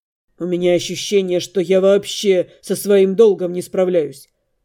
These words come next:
Сначала едва не упустил ее, потом она разболелась невероятно сильно. Вчера совсем меня измучила.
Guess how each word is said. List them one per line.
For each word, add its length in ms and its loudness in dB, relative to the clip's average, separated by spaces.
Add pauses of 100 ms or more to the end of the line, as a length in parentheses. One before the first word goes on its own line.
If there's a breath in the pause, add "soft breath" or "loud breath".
(120)
Сначала 520 0
едва 340 2
не 100 0
упустил 480 -6
ее, 380 -8 (380)
потом 320 2
она 160 4
разболелась 680 2
невероятно 540 0
сильно. 500 -8 (400)
Вчера 340 -2
совсем 480 -2
меня 280 -4
измучила. 580 -8